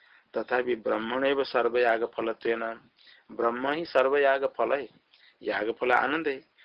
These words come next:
आनंद ब्रह्म रूप ही है, ब्रह्म के अंश है। तत्प्राक-, प्रापक से उदान से इष्ट फल प्रापकत्वम अस्ति, याग फल प्रापक उदान ही इष्ट फल प्रापक है, इसलिए आनंद प्रापक उदान का।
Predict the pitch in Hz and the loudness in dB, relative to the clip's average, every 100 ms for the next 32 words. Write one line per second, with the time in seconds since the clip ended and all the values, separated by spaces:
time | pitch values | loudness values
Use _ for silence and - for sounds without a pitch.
0 | _ - 107 113 127 123 120 117 127 139 | _ -8 -6 -2 -2 -2 -2 -4 -4 -4
1 | 147 143 - _ _ - 107 104 120 117 | -4 -6 -18 _ _ -10 -8 -6 -6 -6
2 | 120 - 127 - _ _ _ _ _ _ | -6 -8 -12 -12 _ _ _ _ _ _
3 | 131 120 - 120 117 120 - - - - | 2 2 2 2 4 2 -2 -6 -14 -14
4 | - 107 110 - 127 127 - 135 113 127 | -4 0 0 -2 -4 -4 0 0 2 2
5 | 131 131 131 117 - 131 - 123 - 117 | 2 -2 -4 -4 -2 -2 0 -4 -2 -2
6 | 113 110 110 - 113 110 - 113 - _ | -2 -6 -8 -8 -10 -10 -12 -16 -16 _
7 | _ - - - - - - _ _ _ | _ -20 -20 -20 -20 -20 -20 _ _ _
8 | - 110 107 127 131 131 135 127 127 113 | -8 -2 4 4 4 2 2 2 2 0
9 | - 123 123 107 117 123 123 139 170 131 | 0 0 -2 0 2 2 0 -2 -4 -6
10 | - 113 107 104 113 104 107 104 101 120 | -4 -4 -4 -4 -4 -4 -6 -8 -8 -8
11 | 110 - _ 135 127 139 131 113 113 113 | -12 -20 _ -18 -6 -4 -2 -4 -6 -4
12 | 113 110 - 139 117 113 117 117 | -4 -4 -4 -4 -2 -4 -4 -8